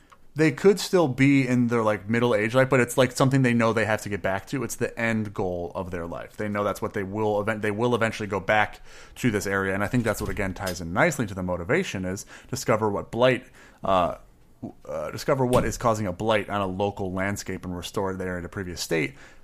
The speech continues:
That could be what they're out doing now. It's like, "I have to figure out why this is happening here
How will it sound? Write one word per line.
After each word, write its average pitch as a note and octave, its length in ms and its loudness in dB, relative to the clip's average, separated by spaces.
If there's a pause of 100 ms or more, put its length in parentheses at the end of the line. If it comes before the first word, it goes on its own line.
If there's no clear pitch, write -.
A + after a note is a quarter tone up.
That B2 240 2
could C#3 80 -2
be B2+ 60 2
what G#2+ 140 -2
they're G2+ 140 -2
out F#2 180 -2
doing E2 280 -8
now. F#2 340 2
It's F#2 80 -8
like, F#2 160 -8
"I A2 120 2
have A2 220 0
to - 80 -14
figure G2 300 -4
out F2 120 -2
why F#2+ 420 0
this F2+ 180 -10
is E2 120 -12
happening A#2+ 440 -4
here E3+ 340 -8